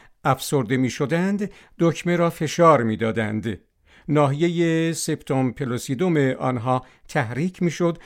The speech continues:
و خلقشان از افسردگی به شادمانی تغییر می‌کرد.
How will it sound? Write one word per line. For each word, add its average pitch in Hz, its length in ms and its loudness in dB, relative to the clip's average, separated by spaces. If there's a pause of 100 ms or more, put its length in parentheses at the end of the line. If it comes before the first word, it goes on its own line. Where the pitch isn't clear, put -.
(220)
و 131 140 2
خلقشان 131 720 -2 (260)
از 180 260 0
افسردگی 180 760 -2
به 170 160 0
شادمانی 147 920 2 (200)
تغییر 101 440 -4
می‌کرد. 104 520 -6